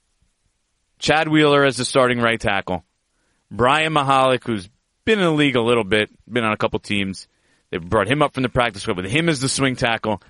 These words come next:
and Ereck Flowers just off the roster. No reason to keep him around any longer. And that, my friends, put an end to the relationship between myself and Ereck Flowers, and the Giants and Ereck Flowers. And so we could all move on from this.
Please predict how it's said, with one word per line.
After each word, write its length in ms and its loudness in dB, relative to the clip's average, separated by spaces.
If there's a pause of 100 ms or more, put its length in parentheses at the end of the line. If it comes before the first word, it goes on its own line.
(120)
and 140 -2
Ereck 180 0
Flowers 400 0
just 160 -8
off 160 0
the 80 -16
roster. 400 -12 (840)
No 160 4
reason 300 4
to 60 4
keep 200 -2
him 80 2
around 260 2
any 180 0
longer. 360 -4 (760)
And 220 2
that, 240 2 (180)
my 200 2
friends, 640 -2 (760)
put 160 4
an 120 4
end 440 0 (540)
to 100 2
the 100 6
relationship 680 2 (720)
between 320 0
myself 440 0
and 100 0
Ereck 220 0
Flowers, 500 -2 (140)
and 180 2
the 60 2
Giants 360 0
and 100 2
Ereck 180 2
Flowers. 460 -2 (320)
And 140 2
so 100 4
we 100 2
could 120 4
all 240 6
move 200 2
on 180 4
from 180 -4
this. 400 -8